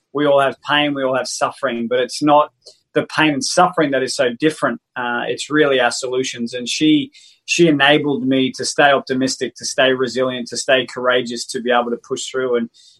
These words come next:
you know, I, I, as you know, travel around the world and share my story with people. And I always say that I'm, um, I'm one of the lucky ones, not because I'm still alive through that horrific trial drug,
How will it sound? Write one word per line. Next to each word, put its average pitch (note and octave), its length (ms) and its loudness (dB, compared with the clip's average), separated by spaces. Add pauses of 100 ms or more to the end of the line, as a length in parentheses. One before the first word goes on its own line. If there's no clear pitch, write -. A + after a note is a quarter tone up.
you C#3 80 -2
know, D3 120 4
I, D#3 280 4
I, D#3 60 -6 (260)
as C#3+ 180 -2
you C3+ 60 -6
know, C3+ 240 -2
travel C#3+ 320 -2
around C3+ 220 -2
the C3 60 -8
world C3+ 260 -2
and B2+ 100 -8
share C#3 180 -6
my C3 80 -6
story C#3+ 380 -2
with B2 180 -4
people. B2+ 440 -2
And B2 480 -4
I C3 180 4
always D3 520 4
say C3+ 460 2 (420)
that C3+ 160 0
I'm, C3+ 380 0 (160)
um, B2+ 320 -6 (160)
I'm C#3 140 -6
one C#3 120 -4
of C3 60 -6
the B2+ 60 -6
lucky C#3+ 300 -2
ones, A#2+ 380 -6
not D3 220 2
because C#3 500 0
I'm C3 140 -4
still C3 280 -2
alive C3 440 2 (100)
through C3 160 -4
that B2 200 0 (140)
horrific B2+ 400 -4
trial C#3 360 2
drug, A#2 320 0